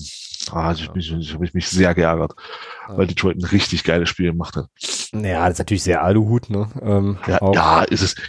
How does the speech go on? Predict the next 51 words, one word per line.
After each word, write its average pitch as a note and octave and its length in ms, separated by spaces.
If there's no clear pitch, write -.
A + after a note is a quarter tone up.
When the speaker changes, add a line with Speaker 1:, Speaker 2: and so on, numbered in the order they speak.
Speaker 1:
natürlich. D#2+ 560
Speaker 2:
Aber E2+ 280
ja. E2+ 140
Speaker 1:
Das F2 160
war D#3+ 160
jetzt, - 240
ja, - 240
das - 180
war E2 60
jetzt D#2+ 140
nicht F#2 120
die - 60
Intention E2 340
von, D#2 160
von D#2 160
James D#2 300
da D#2 100
jetzt, D#2 220
also, D2+ 160
ne, D2+ 120
nein. D3+ 320
Aber F#2+ 140
es F#2 100
war, G2 160
du F2+ 160
hast F#2+ 140
eben F#2+ 140
gemerkt, F#2 460
da, F#2+ 100
da F2+ 260
hast - 180
du D2+ 40
eben F2 120
so F#2 60
die E2+ 100
Unerfahrenheit F2 520
dieser, E2 140
der D#2 140
Truppe - 280
von E2+ 160
Detroit D#2 280
gesehen. E2 300
Die - 240
sind F2+ 180
dann F2 140
komplett E2+ 300
eingebrochen. E2+ 500
Also D#2+ 200
die F2 120
haben F2 100
dann, F#2+ 220